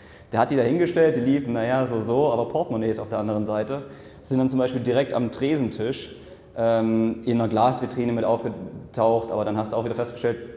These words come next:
die Kunden können's nicht anfassen, also kauft's keiner. Ähm,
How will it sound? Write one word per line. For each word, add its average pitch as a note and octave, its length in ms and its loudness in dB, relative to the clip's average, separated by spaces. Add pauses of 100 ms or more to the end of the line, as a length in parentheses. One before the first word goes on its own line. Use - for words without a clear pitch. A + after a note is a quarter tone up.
(120)
die A2+ 40 -14
Kunden D3+ 280 -2
können's G2+ 220 -6
nicht F#2 140 -8
anfassen, C3 460 -6 (300)
also F#2+ 200 -10
kauft's - 280 -8
keiner. F2 280 -12 (840)
Ähm, G2+ 680 -4